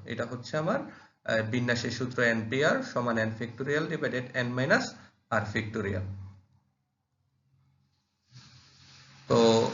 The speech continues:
এখন আমরা প্রবলেম সলভে চলে যাই। তো আমাদের প্রথম প্রবলেমটা হচ্ছে যে এনপি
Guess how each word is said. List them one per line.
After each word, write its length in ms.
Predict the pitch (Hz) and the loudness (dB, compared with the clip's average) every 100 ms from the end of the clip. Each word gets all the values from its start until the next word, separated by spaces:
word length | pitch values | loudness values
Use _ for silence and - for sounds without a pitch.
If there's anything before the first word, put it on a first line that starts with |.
| - 135 | 2 4
এখন 260 | 131 143 | 6 8
আমরা 500 | 139 135 135 131 - - - | 8 10 12 10 6 -6 0
প্রবলেম 400 | 131 127 139 135 | 2 2 2 0
সলভে 420 | 135 131 123 135 127 | -2 -2 0 0 0
চলে 240 | 120 113 | 0 0
যাই। 200 | 110 101 98 - - _ _ _ _ | 0 -2 -6 -14 -20 _ _ _ _
তো 80 | 127 | -4
আমাদের 400 | 120 120 127 131 131 - - _ _ _ _ | -2 0 0 0 -4 -12 -20 _ _ _ _
প্রথম 280 | - 135 156 | 0 0 0
প্রবলেমটা 560 | 151 151 151 160 160 160 | 0 0 2 2 4 2
হচ্ছে 500 | 160 - - 185 277 - - - - - | 2 -4 0 2 2 -4 -16 -20 -20 -14
যে 520 | 127 123 120 123 - 92 - _ _ _ _ _ _ _ - | -2 0 2 0 -2 -8 -20 _ _ _ _ _ _ _ -4
এনপি 460 | 123 120 120 151 | 2 2 2 0